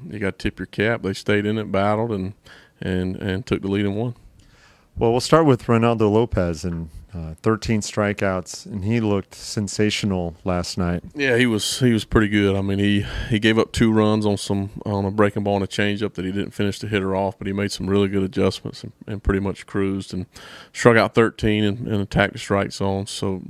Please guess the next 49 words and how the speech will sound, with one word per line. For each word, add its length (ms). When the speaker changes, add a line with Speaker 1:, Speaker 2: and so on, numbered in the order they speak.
Speaker 1:
really 240
quality 440
outing. 300
He 80
held 200
the 40
runners 340
good. 280
So 160
a 260
lot 180
of 60
good 160
things 240
from 300
Ronaldo, 680
and, 300
and 240
unfortunately 560
he 140
didn't 80
get 160
the 80
win, 340
but, 300
uh, 180
he 100
pitched 280
really 160
well. 240
Speaker 2:
And 80
then 160
Wilmer 240
Defoe, 480
couple 300
of 120
home 220
runs 420
that 260
he 160
really 240
squared 420
up, 180
not 360
high 240
fly 260
balls 380
or 80
cheapies, 520